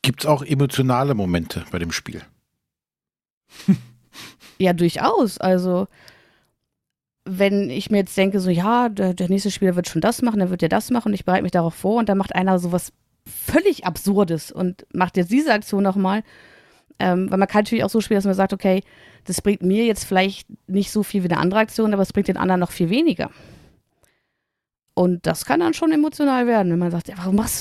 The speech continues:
Speaker 2: du, wie kommst du auf die Idee, jetzt diese Aktion zu wählen? Das, alles andere wäre doch viel, viel sinnvoller. Also für mich ist es zumindest ein-,
Speaker 1: Hm.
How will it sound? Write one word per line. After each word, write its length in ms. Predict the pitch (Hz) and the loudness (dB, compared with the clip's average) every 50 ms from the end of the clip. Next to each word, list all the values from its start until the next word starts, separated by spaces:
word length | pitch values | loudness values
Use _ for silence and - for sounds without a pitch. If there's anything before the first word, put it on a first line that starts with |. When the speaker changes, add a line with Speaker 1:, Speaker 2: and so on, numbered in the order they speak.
| 240 - | -8 -10
Speaker 2:
du, 40 | 180 | -12
wie 440 | - - - - - - - - - | -12 -12 -16 -18 -20 -20 -20 -20 -8
kommst 340 | - - 294 392 508 - - | -2 0 0 0 0 0 0
du 40 | 277 | 0
auf 100 | 247 - | 0 0
die 80 | 254 | -2
Idee, 160 | 240 220 247 247 | -2 0 2 0
jetzt 180 | 247 226 - - | 0 0 -2 -6
diese 360 | 185 233 247 359 370 - - | -4 -4 -4 -2 0 0 0
Aktion 400 | - 285 - - 269 302 427 392 | 0 0 -2 -2 -2 -2 -2 -4
zu 200 | - - 214 185 | -2 -2 0 0
wählen? 220 | 208 226 247 254 | 2 0 0 0
Das, 180 | 247 226 - - - - | -4 -8 -12 -18 -12 -4
alles 280 | - 247 262 285 269 | -2 -2 0 -2 -2
andere 320 | - - 269 285 277 262 233 | -2 -2 0 0 0 0 0
wäre 160 | 233 - 240 | -2 -2 -2
doch 80 | 240 - | -4 -6
viel, 280 | - - 240 247 233 | -4 -2 -2 -2 -2
viel 200 | - - 247 226 | -4 -4 -4 -4
sinnvoller. 520 | 214 - - - - - 190 190 220 262 339 _ _ _ _ _ _ _ _ _ _ _ _ _ _ _ _ _ _ _ _ _ _ _ _ _ _ _ _ _ _ _ _ _ _ _ _ _ _ _ _ _ _ _ _ _ _ _ _ _ _ _ _ _ _ _ _ _ _ _ _ _ _ _ _ _ _ _ _ _ _ - - | -2 -4 -6 -6 -4 -2 -2 0 0 -2 -4 _ _ _ _ _ _ _ _ _ _ _ _ _ _ _ _ _ _ _ _ _ _ _ _ _ _ _ _ _ _ _ _ _ _ _ _ _ _ _ _ _ _ _ _ _ _ _ _ _ _ _ _ _ _ _ _ _ _ _ _ _ _ _ _ _ _ _ _ _ _ -2 0
Also 180 | 190 196 196 | 0 0 0
für 220 | 185 - - 202 202 | -2 -4 -2 0 2
mich 200 | 240 302 - - | 2 0 0 -4
ist 140 | 247 - - | -8 -8 -8
es 140 | 180 - - | -10 -10 -6
zumindest 480 | - 175 170 165 170 170 - - - - | -2 0 0 0 0 -2 -8 -14 -12 -12
ein-, 100 | 175 - _ _ _ _ _ _ _ _ _ _ - | -12 -14 _ _ _ _ _ _ _ _ _ _ 0
Speaker 1:
Hm. 280 | 117 113 117 147 - | 0 2 2 0 -4